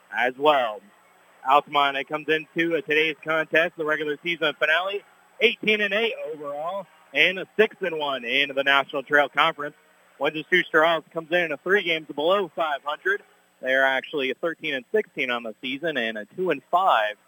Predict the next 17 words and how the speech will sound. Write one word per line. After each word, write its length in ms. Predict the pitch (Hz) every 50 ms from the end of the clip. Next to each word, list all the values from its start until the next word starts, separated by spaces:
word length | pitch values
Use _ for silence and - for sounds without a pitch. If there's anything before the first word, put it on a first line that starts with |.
| _ _ _ _ _ -
in, 260 | 107 104 110 110 110 117
uh, 240 | 113 110 113 113 113 110 107
the, 240 | 113 113 113 117 117
uh, 100 | 117 117 - _ _ _ _ _ _ _ _ _
National 340 | - 104 104 104 - 110 104
Trail 300 | - - 107 101 104 104
Conference. 540 | - - 117 117 123 120 - 123 113 110 - _ _ _ _ _ _ _ -
Last 220 | 135 156 165 156
game 160 | - 175 165 165
out 300 | 165 165 156 147 151 147 -
for 280 | 185 170 175 175 170
Altamont, 680 | 160 156 160 175 185 185 - 185 170 165 170 180 180 185
as 360 | 165 151 156 165 170 165 165 156
it 120 | 165 170 165
was 280 | 165 165 160 160 160 151 151
a, 240 | 165 170 170 170
uh, 240 | 165 160 151 156 156